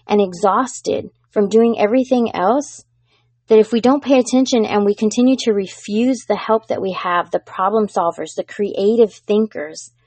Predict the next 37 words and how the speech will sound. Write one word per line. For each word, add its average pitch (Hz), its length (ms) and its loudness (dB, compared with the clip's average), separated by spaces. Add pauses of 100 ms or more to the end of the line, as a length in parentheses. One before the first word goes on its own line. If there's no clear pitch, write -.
(360)
those 226 280 6
that 226 100 -2
have 214 260 0
the 214 160 -2
ideas, 190 640 2
those 233 260 6
that 226 140 4
are 208 80 0
going 208 180 0
to 185 80 -4
help 220 420 -2
you 202 160 -6 (140)
thrive, 185 560 -2 (600)
you're 208 180 0
just 302 200 -6
gonna 254 180 2
keep - 220 -8
taking 208 360 -2
more 190 240 2
of 208 80 -2
that 185 240 -2
load 185 440 2
and 175 160 -6
that - 160 -6
burden 196 360 -2
on 220 220 0
you. 240 120 0 (640)
What 202 260 2 (120)
used 214 400 -6
to 240 60 -2
bring 226 240 2
you 208 160 2
joy 196 320 2
now 180 500 -2
is 180 120 -8
a 170 60 -4
burden. 160 500 -8